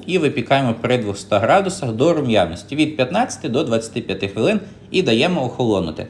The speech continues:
Для крему беремо жирну сметану, пудру і збиваємо міксером три хвилини. Якщо сметана не жирна, п'ятнадцять-двадцять відсотків жирності, то варто додати двадцять грамів загущувача сметани.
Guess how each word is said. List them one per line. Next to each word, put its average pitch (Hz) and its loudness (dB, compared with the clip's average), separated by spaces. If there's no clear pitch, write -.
Для 135 2
крему 185 4
беремо 120 4
жирну 165 0
сметану, 147 2
пудру 170 2
і 139 -2
збиваємо 123 4
міксером 135 -2
три 127 -4
хвилини. 92 -2
Якщо 151 0
сметана 175 2
не 165 0
жирна, 175 0
п'ятнадцять-двадцять 123 -2
відсотків 104 -4
жирності, 98 -4
то - -6
варто 180 2
додати 139 -2
двадцять 120 -2
грамів 131 0
загущувача 110 -4
сметани. 90 -4